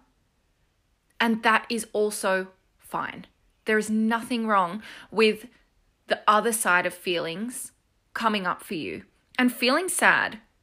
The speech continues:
feeling frustrated, feeling exhausted and tired and like you need a rest.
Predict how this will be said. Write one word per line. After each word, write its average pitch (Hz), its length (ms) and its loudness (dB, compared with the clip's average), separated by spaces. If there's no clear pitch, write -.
feeling 370 380 2
frustrated, 190 800 2
feeling 277 680 2
exhausted 214 680 -2
and 180 160 -4
tired 208 580 2
and 196 200 -2
like 208 260 2
you 311 120 -4
need 240 220 -2
a 233 60 -2
rest. - 640 -8